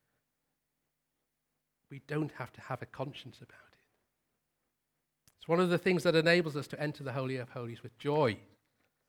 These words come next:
I'm not just forgiven, it's all over. The punishment phase is over, it's done. John nineteen, verse thirty, up on the screen for you. When he'd received the drink, Jesus said, "It is finished."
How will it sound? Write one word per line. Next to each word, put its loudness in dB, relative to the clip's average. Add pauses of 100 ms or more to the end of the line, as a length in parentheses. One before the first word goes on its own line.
(160)
I'm -4
not 4
just -6
forgiven, 0
it's 0
all 4
over. 4 (260)
The -10
punishment 2
phase -4
is -6
over, -2
it's -6 (140)
done. -4 (1160)
John 0
nineteen, 2 (340)
verse -2
thirty, -2
up -12
on -8
the -8
screen -8
for -20
you. -16 (1040)
When 0
he'd 6
received 2
the 0
drink, 0
Jesus 2
said, 0
"It 2
is 4
finished." 2